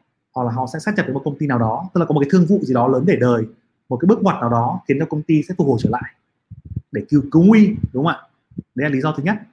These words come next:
Lý do thứ hai là chỉ thuần túy là do đầu cơ, tức là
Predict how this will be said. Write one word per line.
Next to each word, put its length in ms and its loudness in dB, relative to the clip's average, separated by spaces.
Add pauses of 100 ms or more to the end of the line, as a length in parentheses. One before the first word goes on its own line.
(840)
Lý 120 -2
do 160 0
thứ 80 0
hai 300 2
là 460 0 (380)
chỉ 220 -8
thuần 160 -8
túy 120 -4
là 100 -6
do 100 -8
đầu 160 -4
cơ, 260 -4 (420)
tức 60 -6
là 60 -4